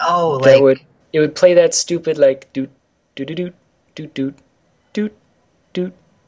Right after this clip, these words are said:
Speaker 2: doot, doot.
Speaker 1: Oh, yeah, the, uh, that,
Speaker 2: Like
Speaker 1: that theme by that one guy who puts his
Speaker 2: Yeah.
Speaker 1: theme in games.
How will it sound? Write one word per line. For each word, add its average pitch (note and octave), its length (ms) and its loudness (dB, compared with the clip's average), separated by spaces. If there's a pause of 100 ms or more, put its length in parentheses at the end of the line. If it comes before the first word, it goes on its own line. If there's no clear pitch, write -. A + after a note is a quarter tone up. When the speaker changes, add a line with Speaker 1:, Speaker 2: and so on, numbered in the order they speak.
(240)
Speaker 2:
doot, C#4 240 -4 (560)
doot. G3+ 220 -6 (180)
Speaker 1:
Oh, E3+ 200 0
yeah, D3 260 -2
the, C3+ 240 -4
uh, A#2+ 220 -2 (100)
that, B2 160 -2
Speaker 2:
Like C3 120 -4
Speaker 1:
that A2+ 220 -8 (380)
theme D3+ 380 -4
by A2+ 180 -4
that A2+ 240 -4
one C3+ 240 -6
guy G#2 340 -2
who G#2+ 220 -14
puts - 320 -12
his A#2+ 160 -10
Speaker 2:
Yeah. C3+ 160 4
Speaker 1:
theme C3+ 240 -6
in G#2 160 -14
games. F#2 600 -14